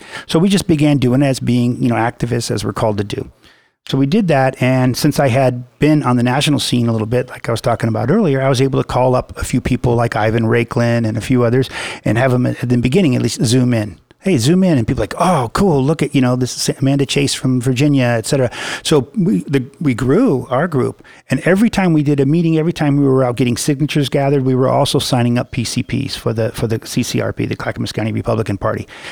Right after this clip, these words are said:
So by the time we were done, we had over five hundred, within about a year and a half,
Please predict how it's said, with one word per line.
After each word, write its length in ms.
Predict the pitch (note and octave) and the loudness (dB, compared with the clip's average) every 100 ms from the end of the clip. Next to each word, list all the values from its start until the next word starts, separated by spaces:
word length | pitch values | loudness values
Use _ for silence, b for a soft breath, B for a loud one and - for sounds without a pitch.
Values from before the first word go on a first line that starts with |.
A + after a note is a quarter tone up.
| B | B
So 160 | - B2+ | -4 0
by 120 | C3 | 0
the 40 | |
time 240 | B2 F#3 G3+ | 0 0 2
we 100 | F#3+ | 2
were 120 | D3 | 0
done, 260 | C3 B2+ | 0 -2
we 60 | B2+ | 0
had 160 | B2 B2 | 0 0
over 240 | B2+ B2+ | 0 0
five 420 | - B2 B2 C3+ | 0 0 2 0
hundred, 240 | - B2 A#2+ | -2 -2 0
within 220 | C3 D3 | 2 2
about 160 | C#3 | 2
a 40 | D3 | 2
year 220 | C#3+ D#3 | 2 2
and 80 | D#3+ | 0
a 60 | |
half, 440 | C3+ C#3+ D3 D3+ | 0 0 -2 -2